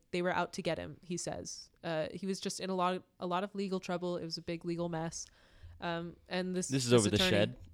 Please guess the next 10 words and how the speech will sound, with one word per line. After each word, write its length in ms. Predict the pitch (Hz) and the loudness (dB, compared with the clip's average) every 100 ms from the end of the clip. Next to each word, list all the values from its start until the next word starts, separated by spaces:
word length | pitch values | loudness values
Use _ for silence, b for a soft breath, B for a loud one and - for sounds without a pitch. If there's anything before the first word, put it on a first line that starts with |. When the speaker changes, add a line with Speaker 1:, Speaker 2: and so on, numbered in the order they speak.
| - - - | -20 -20 -4
Speaker 1:
No, 160 | 196 190 | 2 4
this 140 | 190 | 4
is 100 | 220 214 | 2 2
over 260 | 196 196 | 4 2
his 380 | 185 175 165 - | 2 0 0 -4
custody 320 | - 190 - 175 | 0 0 0 0
battle 240 | 156 160 | 0 0
with 80 | 160 | -4
his 140 | 160 | -8
kids. 400 | - 160 - - | -4 -4 -4 -10